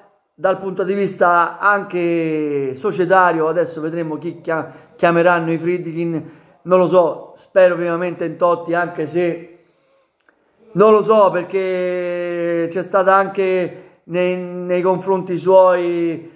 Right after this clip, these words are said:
eh, diciamo, un po' di polemica dal punto di vista societario, insomma, anche se i Friedkin poi non parlano, no? Però anche Totti ha detto: "Non m'hanno chiamato mai, non m'hanno mai interpellato". Magari, oh, Francesco mio, sia la volta giusta, sia la volta buona che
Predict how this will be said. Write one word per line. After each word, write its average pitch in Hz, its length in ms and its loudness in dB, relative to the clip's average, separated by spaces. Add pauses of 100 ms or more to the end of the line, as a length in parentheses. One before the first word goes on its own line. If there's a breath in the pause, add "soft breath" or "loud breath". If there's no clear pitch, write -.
(200 loud breath)
eh, 156 220 -8
diciamo, 170 280 -4
un 165 120 -6
po' 185 180 4
di 175 100 -4
polemica 180 560 2
dal 165 200 -4
punto 170 280 -10
di 170 100 -8
vista 165 920 -2
societario, 175 960 2
insomma, 170 680 -4
anche 180 320 -4
se 170 80 -2
i 165 80 2
Friedkin 156 420 -6
poi 170 160 2
non 165 220 -4
parlano, 165 480 2
no? 175 80 0
Però 170 440 2 (440 loud breath)
anche 180 320 -4
Totti 175 240 2
ha 170 40 6
detto: 165 140 0
"Non 165 140 -4
m'hanno 175 260 0
chiamato 170 380 0
mai, 175 420 2
non 165 140 -4
m'hanno 175 240 -2
mai 180 160 0
interpellato". 165 960 -2
Magari, 269 500 2
oh, 165 520 -2
Francesco 220 600 -4
mio, 226 280 0
sia 226 200 4
la 202 120 6
volta 208 400 0
giusta, 196 400 -6
sia 208 140 0
la 196 100 4
volta 196 340 0
buona 190 420 0
che - 540 -4